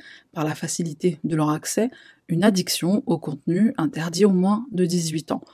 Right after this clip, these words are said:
Il s'avère que c'est beaucoup plus cher que l'héroïne, que d'autres drogues, et tout comme pour les drogues, le processus est similaire. Il y a d'abord la phase de découverte, puis celle de l'accoutumance, et ensuite la phase d'abus. Cette addiction,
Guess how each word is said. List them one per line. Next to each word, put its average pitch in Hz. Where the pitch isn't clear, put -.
Il -
s'avère 180
que -
c'est 175
beaucoup 180
plus -
cher -
que -
l'héroïne, 151
que -
d'autres 147
drogues, 170
et 160
tout 254
comme 254
pour 185
les 160
drogues, 214
le 196
processus 226
est 185
similaire. 156
Il 151
y 156
a 190
d'abord 196
la 180
phase 170
de 151
découverte, 214
puis 175
celle 165
de 170
l'accoutumance, 160
et 202
ensuite 180
la 147
phase 165
d'abus. -
Cette -
addiction, 196